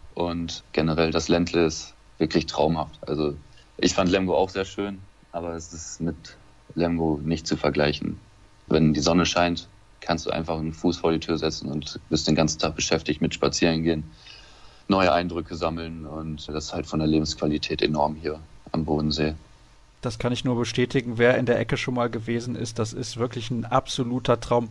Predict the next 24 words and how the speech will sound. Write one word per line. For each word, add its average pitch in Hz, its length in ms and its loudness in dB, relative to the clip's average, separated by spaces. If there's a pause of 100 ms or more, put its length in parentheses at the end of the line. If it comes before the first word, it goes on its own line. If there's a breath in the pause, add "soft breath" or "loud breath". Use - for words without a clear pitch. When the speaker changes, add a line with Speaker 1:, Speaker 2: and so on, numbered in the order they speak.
Speaker 2:
Nichts 113 460 0
gegen 151 260 0
Ostwestfalen 139 800 2
oder 127 220 2
das 127 180 -2
Lipperland, 110 540 -2
um 127 180 -2
Gottes 90 340 4
Speaker 1:
Nee. - 40 -12
Speaker 2:
Willen, 107 300 0
aber 120 300 4
ich 110 120 -4
glaube, 123 320 2
der 120 140 4
Bodensee 123 520 0 (320 loud breath)
hat 139 160 0
nochmal 139 220 4
eine 135 160 4
andere 143 280 2
Lebensqualität. 107 1000 -2 (480 loud breath)
Das 113 160 2
ist - 180 -2
natürlich 185 380 2
schon 185 320 4